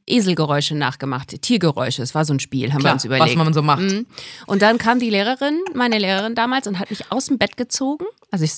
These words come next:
Speaker 1: das ist übrigens ein traumatisches Erlebnis, was ich nie vergessen werde. Hab ich übrigens auch neulich mit meinen Eltern noch mal drüber gesprochen, dass sie das damals nicht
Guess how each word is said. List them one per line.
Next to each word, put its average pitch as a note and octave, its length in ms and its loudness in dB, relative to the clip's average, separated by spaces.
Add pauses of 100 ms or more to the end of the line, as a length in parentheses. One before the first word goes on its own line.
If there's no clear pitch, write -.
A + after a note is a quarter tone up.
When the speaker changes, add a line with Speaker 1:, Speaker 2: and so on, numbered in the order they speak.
Speaker 1:
das F#3+ 180 -2
ist G3+ 100 -4
übrigens G3+ 280 2
ein F#3 100 2
traumatisches A3 680 2
Erlebnis, G#3 440 -4
was E3 140 -4
ich E3+ 120 -6
nie A#3+ 160 2
vergessen G#3 480 -2
werde. D3+ 220 0
Hab F#3 80 -4
ich - 100 -8
übrigens F#3+ 320 -2 (320)
auch F3 140 -2
neulich G#3+ 260 2
mit - 100 -4
meinen - 140 -2
Eltern C4 280 0
noch F#3 80 -2
mal F3 100 -2
drüber F3 220 -4
gesprochen, F3 380 -4
dass F#3 140 -4
sie G3+ 160 -6
das F#3+ 320 -2
damals C4+ 500 4
nicht A#3 300 -4